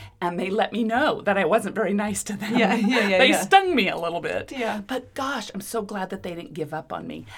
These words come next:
Speaker 1: And vice versa.
Speaker 2: Yeah.
Speaker 1: You know, I look
Speaker 2: Yeah.
Speaker 1: back at people that stung me,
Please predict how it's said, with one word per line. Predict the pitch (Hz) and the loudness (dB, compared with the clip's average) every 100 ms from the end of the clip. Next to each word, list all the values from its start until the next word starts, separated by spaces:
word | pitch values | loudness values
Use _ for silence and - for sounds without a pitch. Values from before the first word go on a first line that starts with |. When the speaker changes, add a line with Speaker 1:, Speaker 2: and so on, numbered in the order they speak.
| - | -2
Speaker 1:
And | 285 262 | 0 2
vice | 277 349 415 | 0 0 -2
versa. | 330 214 262 - - 196 - | -4 -2 -2 -2 -2 -2 -4
Speaker 2:
Yeah. | 180 226 | -6 -6
Speaker 1:
You | 220 | -2
know, | 233 | -2
I | - | 0
look | 277 262 | -2 0
Speaker 2:
Yeah. | 254 | 0
Speaker 1:
back | 240 | 0
at | 226 | -6
people | - 220 202 175 | -8 -6 -2 -2
that | 175 170 - - - - | 0 -2 -4 -20 -20 -20
stung | - - - 220 220 220 | -12 -12 -4 -2 0 -2
me, | - 123 | -4 -8